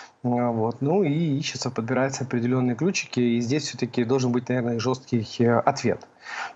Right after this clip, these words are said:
Э, но учитывая то, что Европейский Союз сейчас менее заинтересован в том, чтобы,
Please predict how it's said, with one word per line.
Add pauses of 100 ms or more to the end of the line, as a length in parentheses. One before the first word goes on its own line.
(100)
Э,
но
учитывая
то,
что (100)
Европейский
Союз
сейчас
менее
заинтересован
в
том,
чтобы,